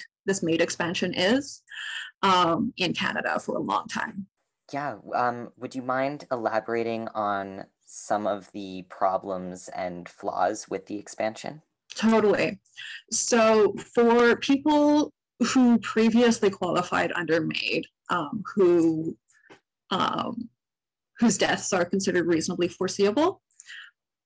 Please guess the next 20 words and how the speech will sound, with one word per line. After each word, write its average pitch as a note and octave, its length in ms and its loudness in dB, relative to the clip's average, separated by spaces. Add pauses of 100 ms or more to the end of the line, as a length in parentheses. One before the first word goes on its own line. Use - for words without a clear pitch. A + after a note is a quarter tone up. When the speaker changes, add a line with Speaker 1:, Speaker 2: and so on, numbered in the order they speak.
(120)
Speaker 1:
they G#3 920 4
no A3 180 4
longer D4+ 340 6
have A3 200 4
a G3+ 100 6
wait E3+ 340 2
period B3+ 600 4
between, F#3 880 0 (840)
um, E3+ 720 -4 (1500)
like, E3 200 -2
being F#3 200 4
told E3+ 380 0
that D#3 260 -2
they E3+ 540 0 (340)
have F#3 220 -6
been E3+ 120 0
approved F#3 380 -2
for - 160 0
maid, B3+ 380 4 (640)
um, E3+ 720 0